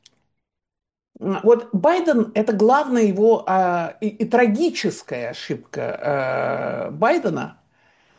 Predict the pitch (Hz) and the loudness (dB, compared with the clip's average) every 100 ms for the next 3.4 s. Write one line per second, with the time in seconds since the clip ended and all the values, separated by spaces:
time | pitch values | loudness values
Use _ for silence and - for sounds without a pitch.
0 | _ _ 165 170 170 165 156 - 214 180 | _ _ -4 -2 0 -4 -8 -6 -2 2
1 | 233 254 254 226 196 - 175 175 175 170 | 4 4 2 0 -2 -4 -2 0 -2 -2
2 | 214 208 202 226 233 226 - 190 190 214 | 2 2 2 0 0 -4 -6 -4 2 0
3 | 214 214 190 | 0 -4 -4